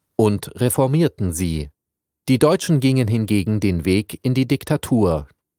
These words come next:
Und gerade im Hinblick auf den Charakter von Hitlers Herrschaftssystem und der nationalsozialistischen Schreckensbilanz ist es nötig, weiter danach zu fragen,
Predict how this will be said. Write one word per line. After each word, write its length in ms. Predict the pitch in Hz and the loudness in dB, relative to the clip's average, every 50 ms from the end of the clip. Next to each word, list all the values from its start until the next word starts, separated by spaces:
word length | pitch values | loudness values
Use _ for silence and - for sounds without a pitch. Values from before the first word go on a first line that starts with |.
| _ _ _ _ _ _ _ _ _ _ _ _ _ _ _ _ _ _ _ _ - - | _ _ _ _ _ _ _ _ _ _ _ _ _ _ _ _ _ _ _ _ 0 0
Und 140 | 131 - | 0 2
gerade 440 | - 147 135 120 127 143 165 160 170 | 2 2 2 2 2 2 2 2 0
im 120 | - 120 110 | 0 0 0
Hinblick 440 | 95 104 123 131 123 127 131 - | 0 0 0 0 0 -2 -2 -2
auf 140 | - 104 - | -2 -4 -2
den 140 | - 107 95 | -2 -4 -4
Charakter 460 | - - 95 95 107 107 - - 110 | -2 -2 -2 0 -2 -2 0 -2 -2
von 160 | - - 98 | 0 0 -2
Hitlers 420 | 87 92 120 - - 113 98 - - | 0 -2 -2 -2 -2 -4 -2 -2 -2
Herrschaftssystem 1080 | 110 107 104 - - 113 98 - - - 104 101 - - - 113 110 117 127 143 143 | -2 -2 -2 -2 -4 -4 -4 -4 -6 -6 -6 -6 -6 -4 -2 -2 0 0 0 -2 -2
und 340 | - - 120 113 - - - | -4 -4 -6 -6 -6 -4 -2
der 100 | 107 107 | -2 0
nationalsozialistischen 1300 | 104 107 107 - - 123 107 104 104 123 135 123 117 120 - - 117 101 92 95 - - 107 - - 104 | 0 0 -2 -2 -4 -4 -2 0 0 -2 -2 -2 -4 -6 -4 -4 -2 -2 -2 -2 -4 -4 -8 -6 -6 -6
Schreckensbilanz 840 | 92 - - 123 - - 104 - - 113 101 95 101 117 131 - - _ _ _ _ _ _ _ - | -6 -2 -4 -4 -2 -4 -6 -4 -2 0 0 0 0 0 -2 -6 -8 _ _ _ _ _ _ _ -4
ist 180 | - 147 - 160 | -4 -2 -2 -2
es 100 | 127 - | 0 0
nötig, 600 | 131 135 151 156 - 180 170 160 - - - - _ _ | 2 2 0 0 0 -2 -2 -2 -4 -10 -18 -20 _ _
weiter 420 | - 104 107 127 151 165 - 120 107 | -6 0 0 0 0 0 0 -2 -2
danach 340 | - 90 87 87 87 85 - | 0 0 -2 -2 -4 -4 -6
zu 160 | - - 107 | -6 -8 -8
fragen, 540 | - - - 107 104 110 120 127 139 143 | -6 -4 -2 0 0 0 0 0 -2 -4